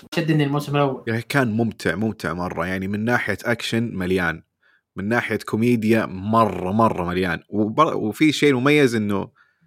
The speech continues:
Speaker 2: الكوميديا حقته فيها أشياء سياسية كثير. ما، أوكي، النقطة اللي كانت مزعجتني في الموسم الأول إنه الأشياء السياسية اللي كانت تطرح في الموسم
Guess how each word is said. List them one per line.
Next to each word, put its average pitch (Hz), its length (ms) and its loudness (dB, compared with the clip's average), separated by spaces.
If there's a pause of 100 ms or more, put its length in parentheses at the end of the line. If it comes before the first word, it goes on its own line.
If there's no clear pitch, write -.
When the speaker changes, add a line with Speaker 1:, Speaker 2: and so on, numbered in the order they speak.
(220)
Speaker 2:
الكوميديا 156 380 2
حقته 160 380 2
فيها 151 320 2
أشياء 135 260 2
سياسية 127 400 4
كثير. 120 460 0 (840)
ما، 135 220 0
أوكي، 113 360 2
النقطة 151 280 2
اللي 135 80 4
كانت 135 240 0
مزعجتني 120 340 4
في 131 80 0
الموسم 110 300 0
الأول 110 460 4 (160)
إنه 98 180 0
الأشياء 101 280 4
السياسية 127 400 2
اللي 101 120 4
كانت 104 280 -2
تطرح 113 320 2
في - 120 -4
الموسم 110 560 -4